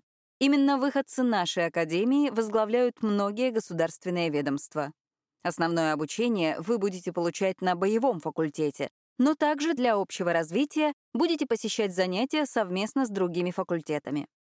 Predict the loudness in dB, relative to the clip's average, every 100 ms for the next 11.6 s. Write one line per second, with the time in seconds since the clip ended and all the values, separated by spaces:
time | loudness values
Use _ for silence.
0 | _ _ -4 0 -2 -2 -4 -2 0 0
1 | 2 0 -2 0 0 2 2 -2 -4 0
2 | 0 0 -6 -4 -4 -4 -6 -2 -2 0
3 | -2 -2 0 -2 -2 -10 -2 0 2 0
4 | 0 -2 -4 _ _ 0 0 0 -4 -4
5 | 0 0 0 0 0 -2 0 0 0 -2
6 | 0 0 2 2 2 2 0 0 0 2
7 | 0 0 0 -2 -4 -6 -6 -6 -4 0
8 | 0 0 -2 0 0 0 -2 -4 -2 -2
9 | -2 -4 -4 -6 -6 -4 -4 -6 -6 -4
10 | -4 -6 -4 -2 0 0 -2 -4 -8 -6
11 | -4 -4 -4 -6 -6